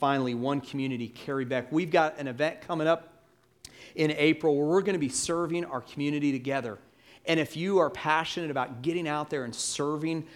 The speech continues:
others and serving with some of our community partners, let Carrie know.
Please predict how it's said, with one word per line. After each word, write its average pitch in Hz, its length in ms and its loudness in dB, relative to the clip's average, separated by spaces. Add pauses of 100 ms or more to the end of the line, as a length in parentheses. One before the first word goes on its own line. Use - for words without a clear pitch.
(280)
others 151 420 2
and 120 140 -4
serving 165 480 0
with 123 100 -2
some - 180 -2
of 147 120 -2
our 131 100 0
community 135 460 -4
partners, 120 560 -6 (260)
let 135 180 -2
Carrie 120 320 -2
know. 110 300 -6